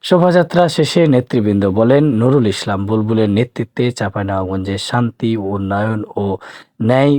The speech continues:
ভিত্তিক সমাজ প্রতিষ্ঠায় জনগণের অং-, অংশগ্রহণই সবচেয়ে বড় শক্তি। জনগণের ভালোবাসা ও সমর্থনই এই বিশাল সমাবেশের মাধ্যমে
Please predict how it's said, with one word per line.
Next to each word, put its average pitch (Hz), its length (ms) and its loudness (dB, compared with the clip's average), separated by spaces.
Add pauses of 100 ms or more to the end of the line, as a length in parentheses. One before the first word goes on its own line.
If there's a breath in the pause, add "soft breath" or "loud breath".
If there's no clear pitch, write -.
(120)
ভিত্তিক 143 500 0 (100)
সমাজ 113 360 -2 (120)
প্রতিষ্ঠায় 127 640 -2
জনগণের 98 640 -4
অং-, - 300 -6 (480 soft breath)
অংশগ্রহণই 127 880 2
সবচেয়ে 104 600 -6
বড় 110 240 2
শক্তি। 98 480 -6 (960 soft breath)
জনগণের 156 560 4
ভালোবাসা 135 600 0 (120)
ও 120 80 -4 (100)
সমর্থনই 135 760 2 (100)
এই 113 180 -2
বিশাল 113 440 -4 (340 loud breath)
সমাবেশের 113 680 -2
মাধ্যমে 113 480 0